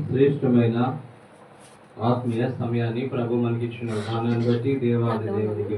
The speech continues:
మహిమయు ఘనతయు ప్రభావములు ఆయనకి ఆరోపిస్తూ, సమయంలో నన్ను ఇక్కడ ఆహ్వానించినటువంటి ఈ ఆత్మీయ తల్లి గారికి, అలాగే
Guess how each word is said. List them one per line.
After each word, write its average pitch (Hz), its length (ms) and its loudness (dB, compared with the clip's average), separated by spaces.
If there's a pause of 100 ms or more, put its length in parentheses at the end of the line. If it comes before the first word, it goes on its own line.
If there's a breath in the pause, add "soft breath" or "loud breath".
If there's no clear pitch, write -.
మహిమయు 131 500 0 (140)
ఘనతయు 107 500 -6 (100)
ప్రభావములు 113 720 -2
ఆయనకి 107 280 -8 (100)
ఆరోపిస్తూ, 120 560 -2 (1800)
సమయంలో 113 500 -2
నన్ను 107 160 -6
ఇక్కడ 104 220 -4
ఆహ్వానించినటువంటి 107 920 -2
ఈ 104 160 2
ఆత్మీయ 107 260 -2 (100)
తల్లి 107 280 2
గారికి, 113 400 2 (840)
అలాగే 101 280 0